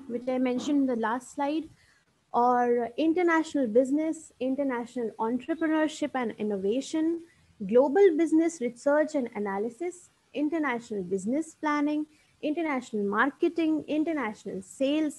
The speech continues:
and negotiation, international finance and banking, corporate social responsibility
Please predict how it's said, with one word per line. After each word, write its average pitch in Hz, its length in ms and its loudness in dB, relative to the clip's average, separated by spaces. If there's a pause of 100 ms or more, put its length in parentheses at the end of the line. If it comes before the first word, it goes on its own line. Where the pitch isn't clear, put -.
and 214 240 -4
negotiation, 285 1000 -2 (420)
international 359 720 0
finance 320 640 0
and 294 320 4
banking, 202 640 -2 (480)
corporate 320 580 0
social 294 500 0
responsibility 226 1080 -2